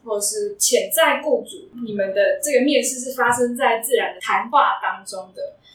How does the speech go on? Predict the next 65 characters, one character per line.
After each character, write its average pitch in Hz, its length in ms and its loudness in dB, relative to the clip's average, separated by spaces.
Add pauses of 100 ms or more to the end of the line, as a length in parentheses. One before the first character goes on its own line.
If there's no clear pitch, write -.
就 302 140 -2
可 269 100 2
能 - 80 2
这 254 80 4
个 254 80 4
职 208 140 -8
缺 226 400 -2 (280)
一 247 100 -8
个 247 120 4
月 262 100 4
前 - 180 0
还 - 140 -20
不 - 100 -18
存 - 300 -8
在， - 240 -2
然 214 60 -4
后 220 100 0
它 262 140 2
的 233 80 4
描 190 200 -4
述 240 140 0
也 190 120 2
是 - 200 -4
很 - 220 -20
模 - 160 -20
糊 - 80 -20 (180)
的。 - 80 -20 (480)
可 208 60 -8
是 240 340 2 (240)
因 269 100 -4
为 285 100 6
在 285 140 6
新 247 340 0
的 233 120 4
领 - 180 -4
域 214 140 -4
里 - 80 -10
面 208 220 -8
比 185 80 -18
较 208 280 -4
难 202 240 -6
有 196 400 2
熟 - 420 2
手， - 380 2
就 254 80 -10
是 254 220 -4
因 254 120 2
为 285 80 4
都 285 160 4
是 262 80 4
新 269 220 2
的 247 60 2
东 240 180 0
西， 240 140 -6
都 233 80 2
是 247 180 4
未 247 140 6
来 - 280 -2
嘛， - 140 -14
所 240 160 2
以 220 100 4
大 - 160 0
家 214 160 -2
可 - 120 -16
能 - 80 -18